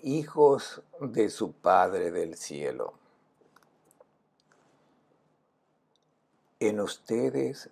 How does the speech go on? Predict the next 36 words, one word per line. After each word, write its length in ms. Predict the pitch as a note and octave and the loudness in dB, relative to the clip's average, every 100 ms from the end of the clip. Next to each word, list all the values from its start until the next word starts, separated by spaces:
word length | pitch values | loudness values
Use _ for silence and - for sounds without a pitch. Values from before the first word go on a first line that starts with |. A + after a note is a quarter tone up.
| _ | _
se 220 | - F#2+ | -6 -4
debe 240 | G2 G2 | -2 -4
manifestar 840 | G2 F#2 F2+ F#2 F#2 - A2+ B2+ C3 | -4 -4 -4 -6 -8 -4 -2 -2 0
la 140 | G#2+ | 0
vida 460 | G#2+ C3 D#3+ C3 A#2+ | 0 -2 4 4 4
que 160 | - | 0
el 140 | E2 - | -2 2
Padre 380 | - F#2 F#2+ G#2+ | 6 6 6 4
del 180 | A#2+ | 2
cielo 420 | A#2 - F#2 A2 C#3 | 0 -4 0 2 2
les 260 | F#2+ - | 0 0
ha 120 | - | 2
dado. 460 | F2+ D#2+ D2+ - - _ _ _ _ _ _ _ _ _ | 2 2 0 -2 -10 _ _ _ _ _ _ _ _ _
Y 200 | - C3 | -2 2
esta 260 | E3 - A#2 | 2 4 0
vida 520 | A2+ G2 F2+ E2 - _ _ _ - | 2 -2 2 2 0 _ _ _ -6
del 180 | A2+ | -6
Padre 460 | - F#2 F2+ G#2+ G#2+ | 0 2 4 2 0
del 200 | G#2+ C3 | 0 -4
cielo 600 | - G3 A3 A3+ A3+ - - _ - | -6 0 2 2 0 -4 -14 _ -6
es 200 | B2+ D3+ | 0 4
el 120 | A2+ | 4
amor 300 | A2 G#2+ G#2+ | 2 0 -2
incondicional. 960 | G2+ G2+ G2+ F2+ F2+ G#2 F2+ E2 D#2 - _ | -2 -4 -4 -6 -8 -6 -4 -6 -8 -16 _
De 240 | - G2+ | -10 -6
hecho, 240 | G2 - C3 | -6 -2 -2
él, 220 | - - - | -2 -8 -8
él 140 | - F#2+ | -2 -2
hace 200 | F#2+ G#2 | 0 0
salir 320 | A#2 G#2+ A2+ | 0 0 -2
su 140 | - | -4
sol 260 | D3 E3+ E3+ | 4 6 6
sobre 380 | - F#3+ E3 D#3 | 4 4 6 6
malos 920 | - F#3 G3 F3 D#3+ D#3+ D#3 D3+ - - _ _ - | 2 -6 2 8 10 10 8 6 -2 -14 _ _ -8
y 140 | C3+ | -6
buenos. 600 | C3 G2+ C#2+ B1+ - - | -2 0 0 -4 -12 -20